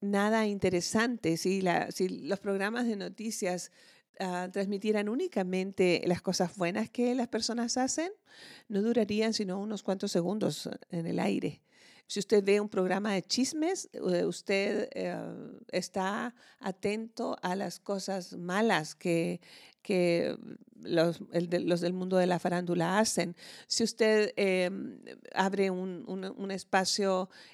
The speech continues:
eh, común, eh, a la gente común sin desarrollo de pensamiento, usted escuchará, eh, un vocabulario soez. La gente, el ser humano es,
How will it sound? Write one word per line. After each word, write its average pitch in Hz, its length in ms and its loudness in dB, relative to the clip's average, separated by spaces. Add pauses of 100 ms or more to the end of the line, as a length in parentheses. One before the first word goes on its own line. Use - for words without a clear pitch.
(120)
eh, 180 460 0
común, 202 460 0
eh, 180 520 0 (160)
a 180 120 2
la 175 100 0
gente 269 480 0
común 180 520 -2
sin 190 340 -2
desarrollo 190 520 2
de 185 100 4
pensamiento, 180 760 -2
usted 202 220 -2
escuchará, 180 680 2 (680)
eh, 185 400 -2
un - 880 -12
vocabulario 180 540 0
soez. 185 720 0 (380)
La 185 100 -2
gente, 277 480 -2 (140)
el - 100 -6
ser - 180 -2
humano 208 320 0
es, 202 300 0